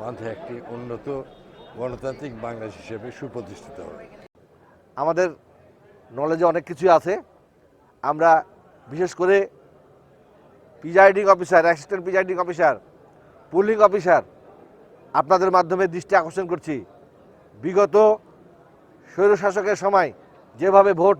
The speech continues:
Speaker 2: নিয়েছিলেন, সেইটাকে প্র্যাকটিস করার জন্য কোনো দলকে যদি আপনারা সেই রকম সহযোগিতা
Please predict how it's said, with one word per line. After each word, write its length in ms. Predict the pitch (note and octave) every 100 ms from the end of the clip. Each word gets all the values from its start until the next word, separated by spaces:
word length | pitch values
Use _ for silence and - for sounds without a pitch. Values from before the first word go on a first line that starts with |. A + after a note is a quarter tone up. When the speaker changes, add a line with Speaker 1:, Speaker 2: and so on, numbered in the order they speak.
| F3
Speaker 2:
নিয়েছিলেন, 380 | G3 F#3 F#3 B2 - _ _ _ _ -
সেইটাকে 380 | G3 G3+ G3+ F#3
প্র্যাকটিস 300 | E3+ F3 F#3+ -
করার 180 | G3 F3
জন্য 120 | F#3 -
কোনো 120 | F#3 F3+ E3+
দলকে 260 | F#3+ E3+ F3+
যদি 120 | F3+ F3+
আপনারা 240 | D#3+ E3+ E3 - _ _ _ _ _ -
সেই 160 | G3 G3+
রকম 240 | F3 F#3+ A#2 _ - _ _ _ _ _ _ _ _ _ _ _ _ _ _ - _ -
সহযোগিতা 360 | E3 F#3+ G#3